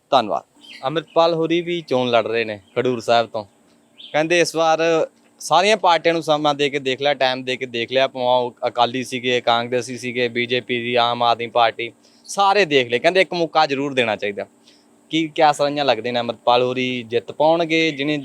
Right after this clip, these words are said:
ਜਿਸ ਤਰੀਕੇ ਨਾਲ ਕਹਿੰਦੇ ਉੱਥੋਂ ਹਵਾ ਚੱਲ ਪਈ, ਵੇਵ ਬਣ ਗਈ ਕਿ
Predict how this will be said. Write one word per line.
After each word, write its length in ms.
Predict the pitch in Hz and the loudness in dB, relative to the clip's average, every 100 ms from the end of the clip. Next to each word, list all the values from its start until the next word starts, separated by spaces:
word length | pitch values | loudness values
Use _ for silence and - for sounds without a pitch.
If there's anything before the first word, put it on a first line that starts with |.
| 123 | -4
ਜਿਸ 140 | 135 - | -4 -2
ਤਰੀਕੇ 300 | 151 - 143 | -6 -4 -2
ਨਾਲ 220 | 139 139 | 0 0
ਕਹਿੰਦੇ 240 | 147 151 | -2 -2
ਉੱਥੋਂ 320 | 143 147 143 - _ _ - | -4 -6 -10 -10 _ _ 0
ਹਵਾ 220 | 131 151 | 2 2
ਚੱਲ 240 | 151 143 139 | 2 0 0
ਪਈ, 180 | 143 139 | -2 -2
ਵੇਵ 280 | 131 135 | 2 2
ਬਣ 220 | 131 151 127 | 2 -2 0
ਗਈ 180 | 135 | -6
ਕਿ 220 | 135 165 | -2 -4